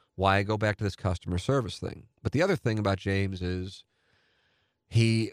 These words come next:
when we met and I switched to him, and I'm kinda like, "Yeah, I want you to advocate for things, you know, so sell me, so to speak." But n-, it, from my standpoint, it's not really like a sale for something I don't need. Is there something that you notice? He goes, "Yeah, you don't have any disability."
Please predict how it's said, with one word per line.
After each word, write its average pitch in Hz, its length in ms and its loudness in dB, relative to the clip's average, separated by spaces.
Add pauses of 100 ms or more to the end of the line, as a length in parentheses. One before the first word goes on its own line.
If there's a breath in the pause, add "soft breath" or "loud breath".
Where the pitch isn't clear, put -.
when 120 140 0
we 107 100 2
met 120 460 2
and 113 100 0
I 98 80 0
switched - 560 -2
to 98 160 2
him, 92 380 -2 (180)
and 104 80 -4
I'm 104 80 -2
kinda 113 220 0
like, 104 160 -2
"Yeah, 139 180 0
I 98 80 2
want 104 440 -2
you 104 120 -2
to - 160 -4
advocate 90 520 0
for - 120 -8
things, 82 380 -8
you 104 100 0
know, 98 140 0
so 95 320 2
sell 123 420 0
me, 92 220 -6
so 104 220 -8
to 92 80 -8
speak." 98 460 -2
But 107 120 -2
n-, 101 100 -6
it, 98 320 -4
from 101 120 -8
my 107 140 2
standpoint, 101 380 -2
it's - 80 -8
not 95 120 -2
really 95 120 -2
like 92 180 -4
a 101 60 -12
sale 104 420 -2
for 98 100 -4
something 95 340 -4
I 92 100 -2
don't 95 220 -2
need. 131 280 0
Is 95 140 -4
there 95 80 -2
something 104 300 -2
that 95 80 -4
you 104 100 -2
notice? 110 220 0
He - 40 -18
goes, 85 120 -6
"Yeah, 139 180 0
you 85 80 -8
don't 104 120 -4
have 101 80 -4
any 92 120 -6
disability." 113 640 -4